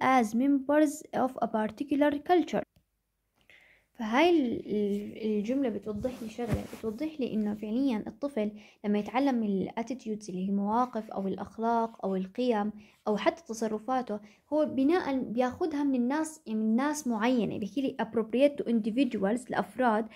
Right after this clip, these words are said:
هدول الأفراد يعتبروا هم يعني، آه، أعضاء مثلا لنحكي أو أفراد يعني،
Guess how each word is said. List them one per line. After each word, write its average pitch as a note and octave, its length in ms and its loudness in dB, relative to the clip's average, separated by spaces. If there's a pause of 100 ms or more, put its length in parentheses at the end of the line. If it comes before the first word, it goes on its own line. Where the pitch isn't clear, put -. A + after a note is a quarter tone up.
(180)
هدول D#4+ 240 6
الأفراد C#4 480 2
يعتبروا B3 600 4 (300)
هم C#4 380 6 (340)
يعني، G3+ 360 4
آه، - 320 -2
أعضاء B3 680 6
مثلا A#3+ 500 0
لنحكي A#3 320 -2
أو - 220 4
أفراد C#4 640 2
يعني، F#3+ 400 0